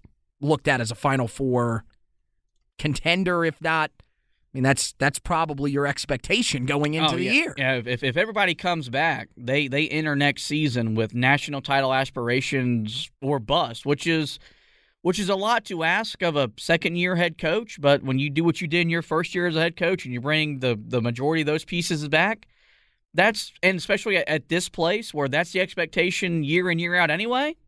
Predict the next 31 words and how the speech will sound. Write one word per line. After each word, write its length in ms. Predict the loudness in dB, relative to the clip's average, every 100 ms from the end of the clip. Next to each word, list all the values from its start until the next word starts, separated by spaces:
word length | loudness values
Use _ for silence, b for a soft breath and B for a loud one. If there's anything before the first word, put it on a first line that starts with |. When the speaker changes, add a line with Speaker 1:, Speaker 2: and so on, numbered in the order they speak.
| _ _ -14
Speaker 2:
eh, 640 | -6 -2 -2 -2 -2 -4 -6 b b b b b
it's, 180 | 0 2
it's 140 | 0
just 160 | -2 -4
gonna 280 | 0 0 -2 _ _ _ _ 4
up 160 | 4 2
the 120 | -4
pressure 480 | 2 2 2 -2 0
on, 180 | 0
on, 260 | 0 -2 0
on 140 | 0
this 140 | 0 -2
team 160 | -2
going 200 | 0 2
into 140 | 2 0
next 180 | 0 0
Speaker 1:
One, 60 |
Speaker 2:
season. 160 | 0 0
Speaker 1:
one 120 | 2
of 80 | 2
our 100 | 0
P 220 | 0 0
ones 340 | 0 0 0 -4
was 180 | -4
not 300 | 0 2 2
happy 360 | 0 -2 0 0
that 140 | 0 0
you 60 |
set 300 | 0 0 2
that 160 | 0 0
expectation, 960 | -2 -2 -4 0 0 2 0 0 -2